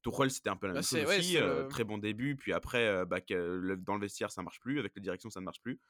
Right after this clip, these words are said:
Speaker 1: et bon voilà quoi, c'est, c'est encore un recommencement et là avec, heu, bah, Galtier, heu, si c'est sorti par le Bayern, ça m'étonnerait pas que même ça n'attende pas la fin de la saison pour le dégager et heu, après je sais pas tu mets qui en plus, enfin c'est, c'est un marasme terrible quand même, heu,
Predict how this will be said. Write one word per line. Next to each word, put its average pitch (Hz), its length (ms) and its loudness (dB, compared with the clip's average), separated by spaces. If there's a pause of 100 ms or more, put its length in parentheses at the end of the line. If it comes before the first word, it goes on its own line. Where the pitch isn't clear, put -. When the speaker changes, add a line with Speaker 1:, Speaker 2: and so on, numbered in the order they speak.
(520)
Speaker 1:
et 101 220 0
bon 92 100 -8
voilà 143 220 0
quoi, 87 200 -2
c'est, 87 640 -4
c'est 87 160 -6
encore 90 220 -4
un - 20 -6
recommencement 104 640 -6
et 85 260 -4
là 95 100 -2
avec, 92 280 -4
heu, 82 120 -4
bah, 80 160 -6
Galtier, 85 460 -6
heu, 80 580 -6 (560)
si - 500 -8
c'est 104 200 -4
sorti - 300 -4
par 98 140 -2
le 90 40 -4
Bayern, 92 300 -2
ça 113 120 -10
m'étonnerait 85 320 -8
pas 143 160 -4
que 82 440 -10
même 117 160 -2
ça 113 140 -4
n'attende 101 280 -6
pas 123 100 2
la 107 80 2
fin 107 120 -4
de 104 40 0
la 98 60 -2
saison 113 240 -8
pour 98 160 -10
le 90 80 -4
dégager 92 540 -6 (120)
et 67 80 -12
heu, 53 220 -14
après 110 220 -8
je - 100 -14
sais - 80 -20
pas 95 80 -6
tu - 160 -16
mets 71 80 -12
qui - 220 -20
en 98 40 -18
plus, - 280 -16
enfin 80 120 -20
c'est, - 340 -18 (640)
c'est 110 960 2
un 90 200 -4
marasme 110 440 -2
terrible 95 320 -4
quand 80 140 -10
même, 80 100 -12
heu, 73 300 -14